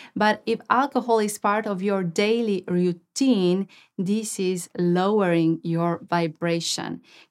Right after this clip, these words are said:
creating a lot of leakage of energy in your energy field. Uh, also coffee, you drink a lot of coffee. Coffee is on number three, which means it's a little bit better than alcohol,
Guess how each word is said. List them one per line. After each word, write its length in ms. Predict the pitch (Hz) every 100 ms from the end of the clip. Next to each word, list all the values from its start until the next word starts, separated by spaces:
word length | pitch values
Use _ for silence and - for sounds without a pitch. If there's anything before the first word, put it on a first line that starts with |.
| -
creating 1080 | - 196 180 214 269 294 - 180 175 180 -
a 140 | - 185
lot 320 | 190 202 240
of 160 | 233 -
leakage 600 | 196 196 220 220 175 165 -
of 180 | 180 180 -
energy 540 | 190 190 180 170 170 170
in 280 | - 175 175
your 220 | 170 - 175
energy 560 | 170 160 160 160 165
field. 500 | 165 175 160 - - _ _ _ _ _ _ _ _ - - - - - -
Uh, 320 | 185 180 180 -
also 400 | 202 247 247 247
coffee, 540 | - 190 202 208 175
you 200 | 170 175
drink 300 | 170 190 196
a 80 | 185
lot 180 | 180 180
of 200 | 180 -
coffee. 580 | 196 190 196 - 262 294
Coffee 480 | - 196 202 - 202
is 180 | 202 180
on 200 | 180 180
number 440 | 180 180 165 160 175
three, 560 | - 185 185 202 269 381 302
which 320 | 196 - -
means 280 | 185 180 180
it's 200 | 165 -
a 60 |
little 240 | 277 330 349
bit 180 | 233
better 440 | 190 196 202 202 202 - - -
than 240 | 196 202 -
alcohol, 720 | 185 190 196 - 208 196 196